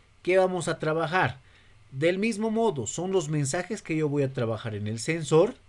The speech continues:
¿sí? Estamos volviendo a repetir, y esto es muy interesante. ¿Por qué?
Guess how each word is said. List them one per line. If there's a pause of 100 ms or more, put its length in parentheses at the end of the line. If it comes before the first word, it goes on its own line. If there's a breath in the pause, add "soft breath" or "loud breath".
(200)
¿sí? (480 soft breath)
Estamos
volviendo
a
repetir,
y
esto
es
muy
interesante.
¿Por
qué?